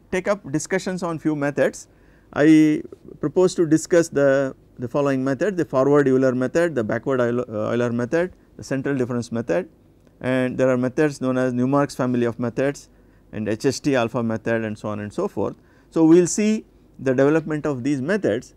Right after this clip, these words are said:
and as we go along, we will see what motivates, what are the motivations to develop, uh, different schemes. Uh, uh, after getting, for example, backward Euler scheme, what is the need to go for central difference method, and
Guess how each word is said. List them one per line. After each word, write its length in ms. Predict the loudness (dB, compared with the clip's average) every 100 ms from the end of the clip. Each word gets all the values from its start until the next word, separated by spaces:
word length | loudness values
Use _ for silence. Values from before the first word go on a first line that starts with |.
| -10
and 140 | -2
as 160 | 0 4
we 140 | 4
go 220 | 4 2
along, 340 | 2 0 -2 -6 _ _ _
we 140 | 2 2
will 80 |
see 220 | 2 0 0
what 260 | 0 -2
motivates, 680 | -4 0 2 2 0 -6 -18 _ _ _ -6
what 240 | -2 2
are 80 | 2
the 120 | 2
motivations 600 | 0 0 0 0 -2 -8
to 160 | -4 0
develop, 520 | 4 8 8 6 -2 -20 _ _ _ -20 -12
uh, 440 | -8 -6 -6 -8 -8
different 320 | -8 -4 -6 -6
schemes. 600 | -4 -4 -4 -8 -18 -20 _ _ _ -20
Uh, 360 | -16 -14 -14 -14 -16 -18 -20 _ _ _ _ -12
uh, 300 | -8 -6 -4
after 320 | -2 2 2 4
getting, 300 | 2 2 0
for 140 | -2
example, 420 | 0 0 0 0
backward 380 | 0 0 0 0
Euler 300 | 0 0 -4 -8 _ _ _ -16
scheme, 460 | -6 2 2 2 -2 _
what 200 | -2 0
is 40 | 2
the 80 |
need 220 | 2 0 0
to 80 |
go 140 | -2 -2
for 160 | -4
central 320 | -4 -2 -2 -4
difference 340 | -8 -14 -14
method, 340 | -14 -14 -10
and 420 | -6 -4 -2 -4